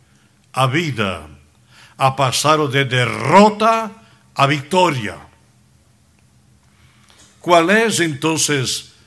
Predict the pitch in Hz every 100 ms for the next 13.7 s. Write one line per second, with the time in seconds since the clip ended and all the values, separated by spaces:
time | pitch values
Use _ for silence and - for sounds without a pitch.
0 | _ _ _ 123 147 143 127 - 175 190
1 | 185 135 - 117 104 90 78 - _ _
2 | _ _ _ _ _ _ 104 120 117 117
3 | 123 131 139 170 143 101 - _ _ _
4 | _ _ _ _ _ - - - - -
5 | 151 190 202 220 202 185 196 214 214 208
6 | 196 202 202 190 175 190 208 196 160 196
7 | 196 175 160 151 - 185 220 202 139 127
8 | 135 196 - - - - - 160 170 156
9 | 160 202 190 180 147 170 165 143 147 180
10 | 185 127 117 135 151 - _ _ _ _
11 | _ _ _ _ _ _ _ _ _ _
12 | _ _ _ _ _ _ _ _ - 175
13 | 160 233 262 - - - -